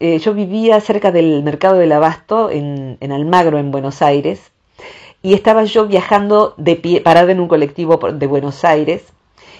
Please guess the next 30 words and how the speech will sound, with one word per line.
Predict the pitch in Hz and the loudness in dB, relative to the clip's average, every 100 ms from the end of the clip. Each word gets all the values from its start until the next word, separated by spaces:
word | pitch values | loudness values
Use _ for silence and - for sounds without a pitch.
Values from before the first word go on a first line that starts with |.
| - | -2
y | 220 | 0
en | |
un | 254 | 2
asiento | 269 254 269 262 240 | 0 0 -2 0 2
de | 190 196 | 4 2
un, | 214 - - - | 0 -6 -16 -20
de | - 139 180 | -10 0 2
uno, | 240 202 185 220 - _ | 4 2 2 0 -10 _
que | 151 | -8
cabía | 147 147 170 | -4 0 2
una | 165 165 | 2 0
sola | 160 196 | 0 0
persona, | 185 185 190 196 | 0 -2 -4 -2
viajaba | 170 170 233 247 | 0 2 2 2
una | 214 196 | 0 -4
señora | 185 170 208 | -4 -2 -2
con | 175 | -2
su | 156 156 | -4 -4
niño. | 143 139 127 123 - _ _ _ _ - - - - | -4 -4 -6 -8 -12 _ _ _ _ -20 -20 -20 -2
Yo | 220 | 2
recuerdo, | 208 214 208 208 214 240 | 2 2 4 4 2 -2
su, | - - 226 240 | -6 -6 -4 -2
el | 208 233 | -2 -2
niño | 262 277 | -2 -2
tendría | 214 196 190 208 196 | -2 -2 0 2 2
siete | - - 180 151 | 0 -4 -2 0
años | 135 123 131 | -2 -2 -8
más | 131 - | -10 -10
o | 120 | -10
menos. | 87 80 - | -10 -12 -16